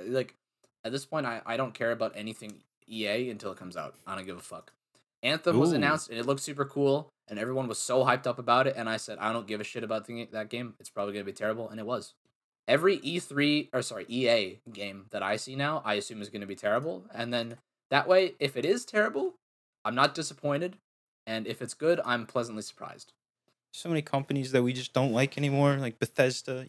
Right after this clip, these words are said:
Speaker 2: E A. I've never liked E A, to be honest. Ubisoft is
Speaker 1: No,
Speaker 2: kinda on the
Speaker 1: <laughs> I've
Speaker 2: downfall.
Speaker 1: never liked E A.
Speaker 2: But, like, is there a r-, still a respectable game company out there that's not, like, an indie?
Speaker 1: Yeah,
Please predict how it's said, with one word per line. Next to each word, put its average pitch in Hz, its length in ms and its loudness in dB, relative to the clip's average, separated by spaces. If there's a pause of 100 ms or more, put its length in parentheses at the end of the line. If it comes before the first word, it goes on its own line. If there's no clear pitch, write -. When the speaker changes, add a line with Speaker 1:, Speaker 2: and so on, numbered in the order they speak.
(120)
Speaker 2:
E 135 200 4
A. 131 240 6
I've 139 120 4
never 123 200 4
liked 95 280 -2
E 92 160 -4
A, 92 40 -6
to - 160 -20
be 98 100 -8
honest. 101 320 -12
Ubisoft 143 480 4
is 90 80 -2
Speaker 1:
No, - 60 -8
Speaker 2:
kinda 135 160 2
on 135 60 0
the 139 60 2
Speaker 1:
<laughs> - 20 2
I've - 60 0
Speaker 2:
downfall. 131 480 4
Speaker 1:
never 143 280 4
liked 127 280 2
E 104 80 -16 (160)
A. 107 220 -10 (400)
Speaker 2:
But, 170 80 6
like, 180 260 2
is 175 140 -2
there 214 220 6 (100)
a 147 80 10
r-, 139 160 0
still 156 480 4
a 139 80 4
respectable 151 960 -2
game 143 300 -2
company 147 400 -4
out 151 160 -8
there 156 120 -2
that's 127 200 -4
not, 123 260 0
like, 120 140 -4
an 131 80 -6
indie? 131 420 -10 (260)
Speaker 1:
Yeah, 196 180 4